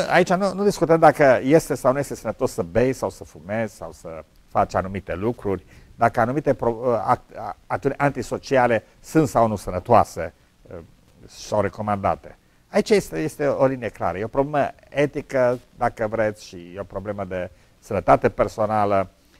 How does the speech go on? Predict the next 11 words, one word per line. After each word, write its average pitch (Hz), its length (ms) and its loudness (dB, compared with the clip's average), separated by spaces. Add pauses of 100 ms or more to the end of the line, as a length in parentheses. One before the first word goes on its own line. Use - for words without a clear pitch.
(180)
de 107 380 2 (920)
a 117 140 2
te 120 120 -2
distruge 127 580 0
pe, 110 220 -4
sau - 160 0
a 98 40 2
te 98 100 -6
clădi 101 280 -6
pe 131 140 -6
tine. 110 380 -10